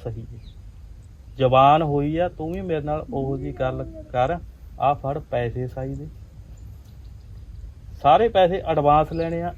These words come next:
ਐਡਵਾਂਸ ਮਿਲ ਜਾਣਗੇ ਤੈਨੂੰ। ਪਰ ਗੱਲ ਦੇਖੋ, ਗੱਲ ਫੇਰ ਵੀ ਉੱਥੇ ਹੀ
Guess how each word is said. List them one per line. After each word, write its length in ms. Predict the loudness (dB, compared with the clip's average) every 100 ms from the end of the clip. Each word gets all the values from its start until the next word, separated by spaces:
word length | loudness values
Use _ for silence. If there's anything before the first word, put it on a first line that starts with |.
| -6
ਐਡਵਾਂਸ 360 | -2 0 -2 -4
ਮਿਲ 200 | -6 -6
ਜਾਣਗੇ 280 | -8 -10 -10
ਤੈਨੂੰ। 200 | -10 -10 -14 -16 -16 4
ਪਰ 320 | 8 10 8 6 -4 -16 -18 -18 -18 2
ਗੱਲ 220 | 6 6 6
ਦੇਖੋ, 440 | 0 2 0 0 -6 -20 -20 -18 -18 -18 -20 -20 -20 -4
ਗੱਲ 180 | 0 2
ਫੇਰ 280 | 2 0 0
ਵੀ 120 | -2
ਉੱਥੇ 260 | -4 -6 -8
ਹੀ 160 | -8